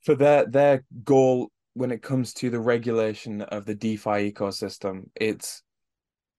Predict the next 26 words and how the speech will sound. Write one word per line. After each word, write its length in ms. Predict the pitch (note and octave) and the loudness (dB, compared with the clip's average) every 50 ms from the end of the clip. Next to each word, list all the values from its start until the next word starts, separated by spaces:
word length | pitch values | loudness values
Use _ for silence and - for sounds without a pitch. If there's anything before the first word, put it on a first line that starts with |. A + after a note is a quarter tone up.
| _ _ _ _ _ _ _ _ _ _ _ _ _ _ _ _ _ _ _ _ _ _ _ _ _ | _ _ _ _ _ _ _ _ _ _ _ _ _ _ _ _ _ _ _ _ _ _ _ _ _
it's 160 | - - - | -10 -4 -4
a 20 | C3+ | 0
real 240 | A#2+ C#3+ D#3+ E3 D3+ | 2 4 4 4 2
balance. 760 | A#2 G2+ C3 A#2 B2+ C#3+ C#3+ - - - _ - - - - | 2 0 0 0 2 2 0 -2 -2 -8 _ -18 -18 -18 -20
So 540 | - - - - A#2 A#2 A2+ A2+ A2 - - _ _ _ _ _ _ _ _ _ _ _ _ _ _ _ _ _ _ _ _ _ _ - | -20 -12 -2 0 2 4 4 4 2 0 -2 _ _ _ _ _ _ _ _ _ _ _ _ _ _ _ _ _ _ _ _ _ _ -16
we 180 | B2 A#2 C3 | -6 -4 0
don't 280 | C3 D3+ D3+ D#3+ D#3 - _ | 2 4 4 4 2 -2 _
want 380 | - A#2+ C3 C#3 C3 B2+ A#2+ - _ _ _ | -8 -2 0 0 0 0 -2 -8 _ _ _
to 100 | - B2 | -12 -12
have 280 | - - C3+ C3 - - | -6 -4 -4 -4 -4 -6
to 160 | - B2+ A#2+ | -8 -6 -6
enforce 420 | A2 G#2 - A#2+ A#2 A2+ A2 - - _ _ | -6 -4 -2 0 0 0 -2 -6 -14 _ _
everybody 640 | A2+ A2+ A2+ B2 A#2 G#2 A#2 A2+ A2 G#2 G2+ G2+ - _ _ _ _ _ _ _ _ - | -8 -8 -6 -8 -6 -2 -2 -2 -2 -2 -4 -6 -8 _ _ _ _ _ _ _ _ -12
to 80 | B2+ A#2+ | -8 -6
make 280 | A#2 A2+ A2 A2 - | -4 -4 -4 -4 -8
sure 220 | - - A#2+ A2+ G#2+ | -10 -6 -6 -4 -4
that 180 | A2 - - | -4 -4 -4
they've 160 | G#2+ G#2 - | -6 -8 -8
passed 260 | - - A#2 A2 - - | -6 -6 -6 -6 -6 -8
K 180 | - B2 A#2 | -2 0 2
Y 180 | A2 G#2+ G#2 G2+ | 2 2 2 0
C 420 | - - - A2 G#2 G2+ G2+ - - | -4 -6 -8 -6 -6 -6 -6 -8 -8
if 200 | G#2 G2+ - _ | -10 -10 -4 _
they 160 | A2+ G#2 G#2 | 0 0 0
wanna 320 | G2 G#2+ G#2+ G#2+ G#2+ G2+ G#2 | 0 -2 -2 -2 -2 -4 -4
use 480 | G2+ G#2 G#2 G#2 G2+ G2+ G#2 - - | -4 -2 -2 -2 -4 -4 -8 -12 -18